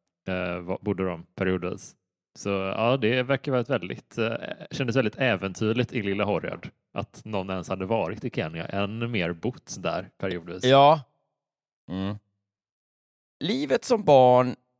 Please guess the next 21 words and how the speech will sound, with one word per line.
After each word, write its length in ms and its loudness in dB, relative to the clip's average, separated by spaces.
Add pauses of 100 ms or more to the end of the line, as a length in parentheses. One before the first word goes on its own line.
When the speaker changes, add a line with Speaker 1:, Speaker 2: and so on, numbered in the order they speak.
Speaker 2:
i 120 4
en 120 4
missionärsfamilj 1120 2
var 140 -2
både 200 4
spännande 680 4
och 280 2
arbetsamt. 1120 2 (380)
När 140 2
vi 100 2
till 160 -4
slut 420 4
hamnade 440 4
på 120 -4
barnhem 760 4
blev 280 0
livet 560 -2
svårt. 640 -2 (200)
Tjuvnyp 1120 2
och 180 2
tillrättavisningar 1300 0